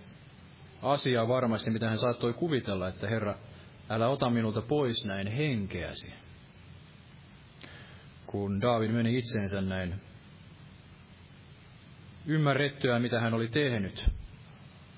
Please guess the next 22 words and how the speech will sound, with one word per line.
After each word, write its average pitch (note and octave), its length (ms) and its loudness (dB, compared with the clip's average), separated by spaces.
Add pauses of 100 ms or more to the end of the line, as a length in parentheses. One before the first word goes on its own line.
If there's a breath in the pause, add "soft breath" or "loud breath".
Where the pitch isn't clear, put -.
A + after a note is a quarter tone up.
(400)
ja G#2 80 -6
teki A2+ 280 0
näin G2+ 280 -2 (520)
parannusta, A2+ 720 2 (1080 loud breath)
niin G2+ 140 -2
se B2+ 120 0
oli B2 160 4
se A2+ 120 0
kaikkein A#2+ 440 2
kauhein A#2+ 460 2
asia, A#2 300 0
mitä G2+ 180 -2
hän G2+ 100 0
saattoi G#2 400 -2
ajatella, G2 360 0
että F#2 160 -6
Jumala A2 340 2
ottaa A2+ 320 -2
pois A2+ 400 -2
sen E2+ 200 -4 (720 loud breath)
henkensä. G#2+ 640 0 (3750 loud breath)
Eli A2 320 0